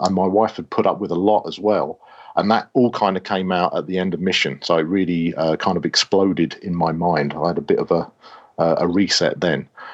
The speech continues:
But yeah, looking back there, yeah, it's, but it was a phenomenal ride. It's provided me certainly with, uh, some fantastic opportunities to meet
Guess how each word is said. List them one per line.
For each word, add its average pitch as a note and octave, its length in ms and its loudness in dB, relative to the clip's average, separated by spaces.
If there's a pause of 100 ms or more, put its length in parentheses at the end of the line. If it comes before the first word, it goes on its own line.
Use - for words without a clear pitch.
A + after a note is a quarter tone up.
(120)
But A2 120 4
yeah, A#2+ 220 6
looking C3+ 360 0
back A#2 240 2
there, G#2+ 340 0
yeah, A#2 180 0
it's, C#3+ 140 0
but - 180 0
it D3 100 4
was C3+ 140 0
a A#2 40 -6
phenomenal B2 500 0
ride. F#2+ 320 2
It's F2+ 100 -6
provided G#2+ 560 0
me A2+ 200 -2
certainly G2 420 -2
with, F2+ 260 -6 (100)
uh, F2+ 440 0
some F#2+ 220 -8
fantastic G#2+ 500 -2
opportunities F#2 540 -2
to F#2+ 200 -4 (140)
meet A2+ 420 2